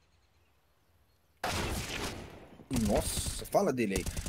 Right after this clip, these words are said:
Pegou o primeiro bumblinha. O Zipex deixa alguns disparos, se posiciona, Molotov pra cima dele, faz a abertura, pega o segundo antes de ser eliminado. Tem a passagem agora feita e o Eletrônico ganhou muito espaço, vai pegar o Fire. Não vai entender nada do Goiabinha. Dá uma olhada, Napa.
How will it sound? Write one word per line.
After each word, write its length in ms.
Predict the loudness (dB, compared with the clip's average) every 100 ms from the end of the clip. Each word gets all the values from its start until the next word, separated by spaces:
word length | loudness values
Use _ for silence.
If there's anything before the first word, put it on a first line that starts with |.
| -4 -2
Pegou 220 | 6 8
o 20 |
primeiro 320 | 10 8 10
bumblinha. 480 | 10 10 12 12 10
O 40 |
Zipex 340 | 6 4 4 4
deixa 180 | 4 4
alguns 180 | 4
disparos, 360 | 2 6 6 6
se 80 | 4
posiciona, 420 | 4 6 8 8
Molotov 400 | 8 8 8 8
pra 80 | 4
cima 180 | 2 10
dele, 220 | 10 10
faz 160 | 8
a 40 | 6
abertura, 380 | 6 10 10 8 2 -6 4
pega 180 | 6 8
o 40 |
segundo 300 | 8 8 10
antes 120 | 8 6
de 80 |
ser 80 | 8
eliminado. 680 | 8 8 6 6 8 8 8 0 -20 -20 -2
Tem 120 | 6 6
a 60 |
passagem 320 | 8 6 8
agora 180 | 8 6
feita 220 | 8 8
e 60 | 8
o 20 |
Eletrônico 400 | 6 6 6 6
ganhou 320 | 10 10 12 10
muito 540 | 10 10 10 8 8
espaço, 420 | 6 8 6 6
vai 120 | 4
pegar 240 | 4 6 6
o 40 |
Fire. 160 | 8 6
Não 100 | 6
vai 100 | 6
entender 380 | 6 6 6 6
nada 260 | 6 6
do 60 | 8
Goiabinha. 380 | 8 8 6 4
Dá 120 | 4
uma 80 | 6
olhada, 240 | 6 6
Napa. 240 | 2 -2